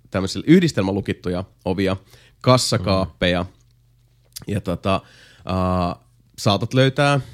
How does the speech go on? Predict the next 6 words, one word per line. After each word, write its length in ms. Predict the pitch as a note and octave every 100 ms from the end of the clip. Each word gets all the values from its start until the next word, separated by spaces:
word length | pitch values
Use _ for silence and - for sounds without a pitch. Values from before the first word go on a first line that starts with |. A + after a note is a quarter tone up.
| - - -
kaiken 260 | A#2 A#2 A2+
näköisiä, 400 | A2+ A#2+ B2 A2+
ää, 80 | - - G2 G2 G2 F2 - -
salalokeroita 1200 | - - A2 G2+ F#2 G2+ G#2 G#2+ F#2+ G2 F#2+ F#2+ F#2 - _ _ _ _ _
ja 120 | F#2+
tota, 420 | F2+ F2+ - F#2